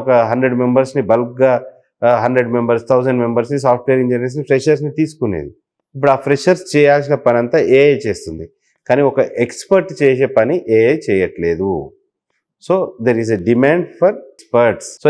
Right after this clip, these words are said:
ఇప్పుడు కూడా ఉంది ఏంటంటే ప్రతి ఒక్క కోర్ ఫీల్డ్‌లో కూడా ఏఐ తోటి ఇంటిగ్రేషన్ వస్తుంది. ఏఐ టూల్స్, ఆ,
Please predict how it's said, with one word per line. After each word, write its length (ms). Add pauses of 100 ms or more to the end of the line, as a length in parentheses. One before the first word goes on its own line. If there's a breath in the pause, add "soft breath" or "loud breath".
(120)
ఇప్పుడు 300
కూడా 180
ఉంది 160
ఏంటంటే 260 (120)
ప్రతి 300
ఒక్క 120 (140)
కోర్ 300
ఫీల్డ్‌లో 400
కూడా 160 (500 soft breath)
ఏఐ 260
తోటి 280
ఇంటిగ్రేషన్ 540
వస్తుంది. 340 (200)
ఏఐ 200 (120)
టూల్స్, 280 (320)
ఆ, 20